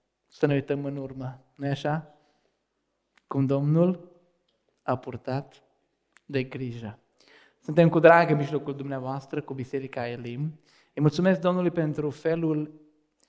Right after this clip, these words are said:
mai mult decât minunat. Știu că nu-i corect gramatical, dar îmi permis să zic. E mai mult decât minunat în care a lucrat și ne-a dus la oaltă. A fost felul în care Dumnezeu a rânduit lucrurile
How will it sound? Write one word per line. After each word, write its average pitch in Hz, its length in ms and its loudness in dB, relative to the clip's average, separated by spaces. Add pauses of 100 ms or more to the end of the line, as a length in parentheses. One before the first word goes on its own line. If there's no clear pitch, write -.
(200)
mai 151 180 4
mult 196 360 6
decât 147 360 -4
minunat. 135 420 -6
Știu - 180 -12
că - 80 -10
nu-i 135 120 -6
corect 131 260 -6
gramatical, 123 600 -8
dar 123 140 -12
îmi 120 100 -12
permis 120 340 -8
să 123 100 -20
zic. - 240 -18
E 165 60 2
mai 175 160 8
mult 175 360 4
decât 123 340 -12
minunat 113 640 -16 (1120)
în 135 140 2
care 135 260 0
a 131 60 -4
lucrat 156 460 2
și 160 100 -6
ne-a 139 180 -2
dus 135 260 -10
la 131 140 -10
oaltă. 110 680 -14 (920)
A 139 120 2
fost - 300 -4
felul 170 240 2
în 156 60 0
care 147 200 0
Dumnezeu 151 400 -2
a 151 60 4
rânduit 147 460 -2
lucrurile 156 760 0